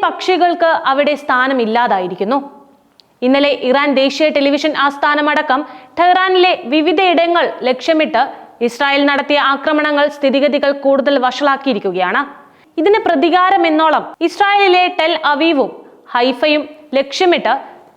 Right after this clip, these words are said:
ഇറാന്റെ മിസൈൽ ഡ്രോൺ ആക്രമണം തുടരുന്നത് സംഘർഷത്തിന്റെ തീവ്രത വർദ്ധിപ്പിക്കുന്നുമുണ്ട്.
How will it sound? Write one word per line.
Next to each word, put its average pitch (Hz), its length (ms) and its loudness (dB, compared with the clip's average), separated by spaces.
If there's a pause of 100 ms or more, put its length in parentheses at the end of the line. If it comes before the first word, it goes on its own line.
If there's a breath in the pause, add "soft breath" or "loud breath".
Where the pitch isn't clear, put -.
(140)
ഇറാന്റെ 403 380 2 (100)
മിസൈൽ 359 400 2
ഡ്രോൺ 330 200 2 (200)
ആക്രമണം 302 500 -2
തുടരുന്നത് 285 480 0 (220)
സംഘർഷത്തിന്റെ 262 640 0 (160)
തീവ്രത 262 360 0 (140)
വർദ്ധിപ്പിക്കുന്നുമുണ്ട്. 214 760 -2